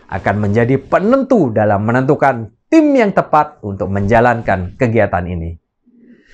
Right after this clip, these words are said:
Seberapa mampu Anda menularkan semangat dan visi yang akan Anda capai? Menjelaskan secara jelas apa ide konkret yang Anda punya.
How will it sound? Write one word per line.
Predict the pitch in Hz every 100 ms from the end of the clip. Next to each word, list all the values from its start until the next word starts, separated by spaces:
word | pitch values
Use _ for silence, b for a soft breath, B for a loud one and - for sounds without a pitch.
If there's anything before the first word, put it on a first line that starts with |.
| b
Seberapa | b - 185 190 196 196
mampu | 190 190 185 175 170
Anda | 135 135 131 135 156 147
menularkan | 143 147 151 156 175 160 165 127
semangat | - 123 120 123 117
dan | 127 117
visi | - 285 302 269
yang | 170 127
akan | 113 107 92
Anda | 107 92
capai? | - 92 - 95 80 _ _ _ _ - -
Menjelaskan | 92 95 127 127 127 147 123
secara | 143 131 - 240 226 208
jelas | 160 165 151 -
apa | 143 135 - 139 113
ide | 123 110 110
konkret | - 143 117 131
yang | 104
Anda | 98 95 92
punya. | 127 123 107 80